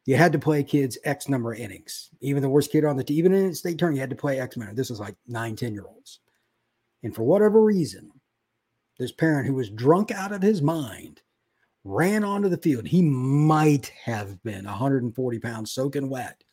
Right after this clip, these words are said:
screaming bloody murder at the coach for taking his kid out of the game. And I'm not exaggerating. That was a six-three, three hundred some pound man.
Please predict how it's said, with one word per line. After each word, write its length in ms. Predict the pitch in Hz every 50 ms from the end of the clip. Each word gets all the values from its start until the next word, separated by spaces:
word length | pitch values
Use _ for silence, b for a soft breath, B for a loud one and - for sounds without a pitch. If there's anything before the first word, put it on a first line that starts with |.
| b b b b b b b b
screaming 1000 | - - - - - _ - 147 147 156 165 170 175 180 185 185 180 175 156 143
bloody 300 | 147 165 165 165 165 165
murder 420 | 165 160 160 151 131 117 98 92 - -
at 140 | 117 117 110
the 100 | 127 127
coach 480 | - - 151 135 110 101 - - - - -
for 120 | - 107
taking 320 | - - 147 143 143 139 113
his 200 | 123 139 131 -
kid 240 | _ - 156 139 135
out 160 | 131 127 123
of 80 | 120
the 60 | 113 113
game. 400 | 117 127 123 110 101 90 87 - b b b b b b b b b -
And 140 | 110 104
I'm 200 | 104 101 98 95
not 220 | 98 107 120 139 156
exaggerating. 600 | 170 147 131 156 139 131 117 113 110 107 101 104
That 120 | 113 117
was 160 | 113 110 -
a 60 | 98 95
six-three, 680 | - - - - 160 - - - 160 156 156 151 143
three 260 | 143 - 147 156 156
hundred 320 | 143 147 143 139 135 120
some 220 | - - 127 127 120
pound 260 | 127 127 120 120 117
man. 380 | 117 120 117 104 - - _